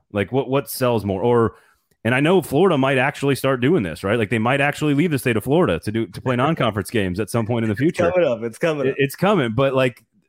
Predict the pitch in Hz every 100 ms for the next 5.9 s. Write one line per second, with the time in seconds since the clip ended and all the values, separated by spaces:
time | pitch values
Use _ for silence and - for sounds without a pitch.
0 | _ 117 151 - - 123 - - 135 160
1 | 196 175 139 95 120 147 151 160 - 139
2 | 127 110 95 _ 101 101 95 95 92 101
3 | - 87 120 110 82 82 85 _ _ _
4 | _ _ - 120 - - 151 185 180 -
5 | 139 - 107 110 120 98 82 62